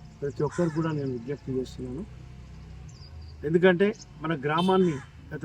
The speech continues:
తొమ్మిది సంవత్సరాలుగా, మరి ఈ గ్రామాన్ని ఒక ప్రత్యేకమైనటువంటి మిర్యాలగూడ పట్టణానికి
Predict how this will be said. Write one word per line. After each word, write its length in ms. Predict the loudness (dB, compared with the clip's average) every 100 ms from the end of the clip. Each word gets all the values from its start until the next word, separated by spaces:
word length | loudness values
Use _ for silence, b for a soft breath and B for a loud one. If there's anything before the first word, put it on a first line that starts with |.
| -2
తొమ్మిది 320 | 2 4 2 0 -4
సంవత్సరాలుగా, 580 | -6 -2 0 0 -2 -6 -12 -18 -20 -20 -20 -20 -20 -20 -20 -20 -20 -20 -20 -10 -4
మరి 180 | 0 -2 -4 -20 -20 -20 -20 -20 -20 -8 -8
ఈ 40 | -2
గ్రామాన్ని 480 | 2 6 6 6 6 4
ఒక 80 | 0 -6
ప్రత్యేకమైనటువంటి 920 | -4 8 8 8 6 6 2 -2 -2 -2
మిర్యాలగూడ 360 | 2 4 4 2 0
పట్టణానికి 520 | -4 0 2 2 2